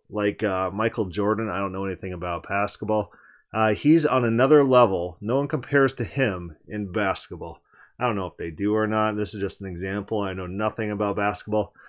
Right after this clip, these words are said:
But in the same way, no one's like Job on earth. And no one is like God in might. No one can compare to God. This comparative language is used throughout the Bible.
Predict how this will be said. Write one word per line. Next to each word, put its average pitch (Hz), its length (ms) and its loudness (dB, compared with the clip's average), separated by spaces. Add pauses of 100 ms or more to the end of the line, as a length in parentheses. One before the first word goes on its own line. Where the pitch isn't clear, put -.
(340)
But 127 220 6
in 127 180 0
the 117 60 0
same 170 380 4
way, 104 400 2 (180)
no 120 320 0
one's 139 300 2
like 104 260 2
Job 98 480 -2
on 92 280 -8
earth. 87 320 -12 (360)
And 143 180 2
no 208 140 6
one 131 380 4
is 123 300 0
like 90 460 -6 (180)
God 95 460 0 (140)
in 107 180 -4
might. 101 520 -4 (100)
No 110 240 -2
one 127 180 0
can 123 160 -12
compare 92 500 -6
to 90 600 -10
God. 85 400 -10 (480)
This 117 120 -4
comparative 117 520 4
language 110 480 0
is 90 120 -8
used 92 300 -8
throughout 87 360 -6
the 90 60 -10
Bible. 104 480 -2